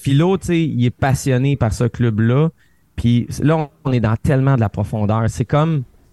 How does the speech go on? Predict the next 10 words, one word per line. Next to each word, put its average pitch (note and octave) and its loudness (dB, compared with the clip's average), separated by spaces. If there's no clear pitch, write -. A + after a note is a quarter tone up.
t'aimes-tu D3 0
mieux E3+ 2
en D#3+ 2
tant D3+ 0
qu'organisation B2+ 0
qu'on C3 -2
parle B2+ 0
peu E3 0
de C3+ 0
toi C3+ -2